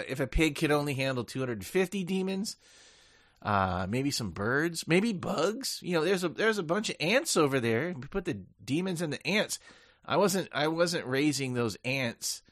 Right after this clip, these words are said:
Um, and Jesus doesn't compensate this guy or, or, or, like, you know, he could have, he could have turned a rock into a pig. If you could turn water into wine, he could have made him some new pigs. But, uh,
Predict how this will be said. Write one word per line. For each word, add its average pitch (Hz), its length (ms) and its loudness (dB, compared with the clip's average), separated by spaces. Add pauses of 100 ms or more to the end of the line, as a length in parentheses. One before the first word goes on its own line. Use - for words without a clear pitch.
(1000)
Um, 104 600 0 (680)
and 147 120 -2
Jesus 226 360 0
doesn't 151 320 4
compensate 131 680 0
this 131 200 0
guy 123 720 4
or, 85 180 -4
or, 87 260 -8 (160)
or, 107 160 -2
like, 104 200 -4
you 147 80 0
know, 113 40 0
he 180 140 2
could 349 220 2
have, 339 200 0 (140)
he 415 180 0
could 453 220 6
have 370 80 4
turned 392 300 2
a 339 60 4
rock 269 380 0
into 349 220 4
a 339 60 2
pig. 277 500 -2
If 151 140 -4
you 370 100 -2
could 415 160 0
turn 392 220 0
water 269 340 4
into 247 220 -2
wine, 240 260 2
he 240 80 -4
could 294 160 -2
have 180 120 -2 (600)
made 196 260 4
him 202 120 0
some 180 180 -4
new 170 140 0
pigs. 160 400 -4
But, 151 200 2
uh, 131 120 0